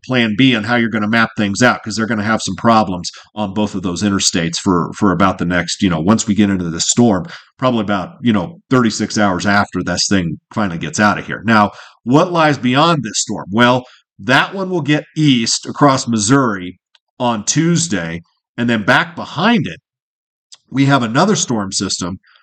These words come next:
that's going to make its way out of the Rockies, uh, and cruise, uh, basically in a little different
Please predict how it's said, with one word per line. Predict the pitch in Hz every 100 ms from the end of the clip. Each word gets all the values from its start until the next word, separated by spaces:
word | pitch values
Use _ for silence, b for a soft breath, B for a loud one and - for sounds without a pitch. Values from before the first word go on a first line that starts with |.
| _ 123
that's | 127
going | - 131
to | 117
make | 117 120
its | 120 -
way | 113
out | 107
of | 98
the |
Rockies, | 92 87 92 85 87 98 - b b b _
uh, | 110 123 120 117 107
and | 127 117
cruise, | - 143 151 151 147 131 - -
uh, | 123 120 113 113 - 107
basically | 101 156 147 147 - 143
in | 127
a | 117
little | 123 156 165
different | 135 147 143 120